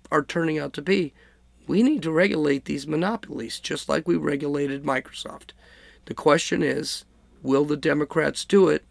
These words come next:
now that these big cut tech companies are doing what the Democrats want? My gut feeling says,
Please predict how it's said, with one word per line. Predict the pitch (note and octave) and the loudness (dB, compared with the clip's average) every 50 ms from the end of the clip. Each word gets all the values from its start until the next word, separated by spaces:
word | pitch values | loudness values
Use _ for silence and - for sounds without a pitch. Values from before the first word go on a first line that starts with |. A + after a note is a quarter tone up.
| _ - | _ -6
now | C#3 C#3+ C#3+ C3+ C3+ C#3 | -4 0 2 2 2 2
that | C3+ D3 C3+ - | 0 -2 -4 -4
these | D3+ D#3 D3 - | -4 -4 -6 -8
big | - - C3 B2+ B2 - _ | -6 -6 -6 -6 -6 -10 _
cut | - - C3+ B2+ - _ | -8 -6 -6 -6 -4 _
tech | - E3 E3 - | -4 -4 -4 -4
companies | - - B2 - - A#2 A2+ A2+ C#3 - - - _ - - _ _ _ _ | -6 -8 -8 -6 -6 -6 -6 -6 -8 -8 -12 -14 _ -20 -20 _ _ _ _
are | - F#3 | 0 0
doing | E3+ - - D#3 C#3+ C#3+ C#3+ D3 D#3 E3 | 0 2 4 4 4 4 4 2 0 -2
what | D#3 D3 C3+ A#2 A#2+ - - | -4 -4 -4 -4 -4 -6 -10
the | - | -14
Democrats | B2+ - - G#2 G2+ - - - - A2+ G#2+ G2+ - - - - _ _ | -10 -8 -8 -8 -8 -10 -14 -10 -8 -8 -8 -8 -10 -12 -16 -16 _ _
want? | - C#3+ D#3 D#3+ - A#2+ A2+ - - - - _ _ _ _ _ _ - - - - | -4 0 0 0 0 0 -4 -6 -12 -20 -20 _ _ _ _ _ _ -20 -10 0 4
My | D3+ D3+ C#3+ | 6 6 6
gut | C3+ - D3 C3 B2+ - _ - | 6 6 4 4 4 0 _ -2
feeling | E3+ D#3+ D#3+ E3 E3+ F3+ F3 | 0 2 2 4 2 2 0
says, | - - - F#3+ F#3+ F#3 F3 F3+ F#3 F#3 F3 - - | -2 -4 0 2 2 4 4 4 2 2 0 -2 -6